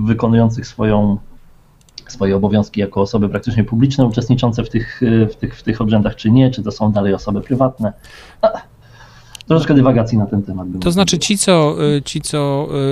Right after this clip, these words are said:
Speaker 2: y, jak gdyby prowadzili ten, y, mm, obrząd,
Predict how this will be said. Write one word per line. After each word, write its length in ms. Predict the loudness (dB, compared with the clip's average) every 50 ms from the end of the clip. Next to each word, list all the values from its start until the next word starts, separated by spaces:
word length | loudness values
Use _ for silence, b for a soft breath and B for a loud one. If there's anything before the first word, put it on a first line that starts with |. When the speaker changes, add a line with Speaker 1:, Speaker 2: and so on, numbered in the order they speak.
| -2 -2 -4 -4
Speaker 2:
y, 40 | -4
jak 140 | -4 -4
gdyby 300 | -4 -6 -6 -6 -6 -2
prowadzili 520 | 0 0 0 0 0 0 0 2 2 2 0
ten, 260 | 0 -2 -2 -2 -4
y, 40 | -8 -8 -8 -8 -8 -8 -10 -12 -12 -10
mm, 680 | -8 -6 -6 -6 -4 -4 -4 -4 -4 -4 -6 -6 -6 -8 -10 -8
obrząd, 800 | -6 -6 -4 -2 -2 -2 0 0 0 0 -2 -4 -8 -14 -18